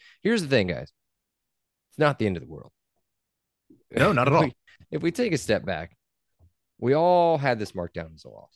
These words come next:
Speaker 1: We all
Speaker 2: This is where
Speaker 1: had
Speaker 2: you expect it to be.
Speaker 1: Yes, we all had the majority of what's happened in the season outside of the coin flip of the Louisville game of where we are.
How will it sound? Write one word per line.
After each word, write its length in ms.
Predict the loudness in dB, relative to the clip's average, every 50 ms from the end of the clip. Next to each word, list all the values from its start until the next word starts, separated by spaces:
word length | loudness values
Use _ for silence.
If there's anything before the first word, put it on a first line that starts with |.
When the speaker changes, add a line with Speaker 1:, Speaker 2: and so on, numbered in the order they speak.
| _ _ _ _ _ _ _ _ _ _ _ _ _ _ _ _ _
Speaker 1:
We 120 | -4 0 2
all 120 | 4 4 4
Speaker 2:
This 60 | 4
is 40 | 4
where 100 | 4 4
Speaker 1:
had 60 | 4 4
Speaker 2:
you 40 | 2
expect 300 | 0 0 -2 -2 -2 -2
it 40 |
to 60 | -2 0
be. 200 | 0 0 -2 -4 _ -4
Speaker 1:
Yes, 320 | -2 -2 -2 -2 -4 -2
we 80 | 0 0
all 100 | 2 2
had 180 | 2 0 0
the 60 | 0
majority 640 | -2 -4 -4 -6 -6 -4 -2 0 0 0 2 2 2
of 100 | 0 0
what's 260 | 0 -2 -4 -4 -6
happened 420 | -4 -2 -2 -2 -2 -4 -6 -4 -4
in 80 | -6
the 80 | -6 -6
season 460 | -6 -4 -4 -2 -2 -2 -4 -6 -8 _ _ _ _ _ _ -6
outside 320 | -6 -4 -2 0 0 2
of 80 | 2 0
the 100 | -2 -6 -8 _ _ _ _ -12
coin 360 | -6 -2 -2 0 0 -2 -4
flip 300 | -6 -4 -2 -2 -2 -2
of 80 | -2 -6
the 60 | -6
Louisville 380 | -6 -6 -6 -6 -6 -6 -6 -6
game 260 | -6 -6 -8 -8 -10 _ _ _ _ _ _ _ _ _ _ _ _ _ _ _ _ _ _ _ _ _ _ _ _ -6
of 140 | -6 -4
where 220 | -2 0 0 2 2
we 80 | 2
are. 120 | 2 2